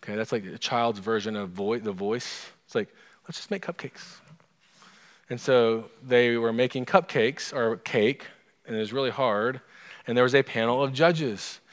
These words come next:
And at the end of each show, they take the cake and they judge the cake, right? And they, they taste it and they talk about it's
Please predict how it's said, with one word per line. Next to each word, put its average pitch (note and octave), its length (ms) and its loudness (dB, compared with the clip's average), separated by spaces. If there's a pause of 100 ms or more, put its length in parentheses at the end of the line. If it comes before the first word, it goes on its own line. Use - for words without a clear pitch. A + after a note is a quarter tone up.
(160)
And B2 80 4
at B2 120 4
the C3+ 100 0
end C#3 120 2
of C#3+ 120 2
each C#3+ 140 -2
show, E3 640 4 (600)
they C3 120 0
take D#3 340 4
the D3 100 0
cake C#3+ 400 2
and C#3 120 -2
they D3 140 4
judge D#3 380 4
the F3 120 0
cake, - 460 -4 (1300)
right? C#3+ 340 0
And D#3 100 2
they, D3+ 120 6
they D3+ 300 -4
taste - 500 -6
it D#3+ 80 -8
and C#3 100 -10
they C#3 80 -4
talk E3 320 -6
about C#3 380 -2
it's B2 260 -12